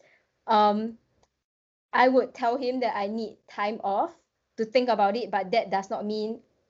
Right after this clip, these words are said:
I am throwing in the towel. I just do not want to say something that will hurt him in the heat of the moment, because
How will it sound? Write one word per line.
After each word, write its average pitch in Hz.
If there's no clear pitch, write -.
I 190
am 196
throwing 214
in 208
the 190
towel. 190
I 202
just 208
do 196
not 190
want 196
to 202
say 202
something 202
that 196
will 180
hurt -
him 226
in 196
the 185
heat 240
of 202
the 202
moment, 190
because 247